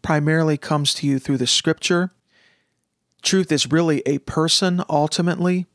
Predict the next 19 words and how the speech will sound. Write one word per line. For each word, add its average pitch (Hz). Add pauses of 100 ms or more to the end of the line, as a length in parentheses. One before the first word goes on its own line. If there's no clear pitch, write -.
(400)
It's -
the 147
living 156
word 156
coming 143
to -
you 143
through 151
the 143
written 147
word. 160 (480)
Truth 156
comes 151
to -
you 143
through 139
the 135
Holy 143
Spirit. 160